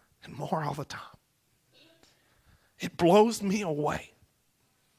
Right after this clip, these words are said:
And it doesn't matter what you think about yourself.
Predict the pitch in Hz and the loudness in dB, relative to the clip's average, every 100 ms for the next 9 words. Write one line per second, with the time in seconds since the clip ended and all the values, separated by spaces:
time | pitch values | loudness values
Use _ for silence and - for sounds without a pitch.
0 | _ _ - - 175 202 196 196 240 233 | _ _ -20 -6 -2 -2 0 2 2 2
1 | 156 185 196 175 170 160 165 165 175 160 | 0 2 4 4 2 -2 -4 -4 -4 -4
2 | 135 135 110 110 - - - | -2 -2 -4 -8 -10 -14 -20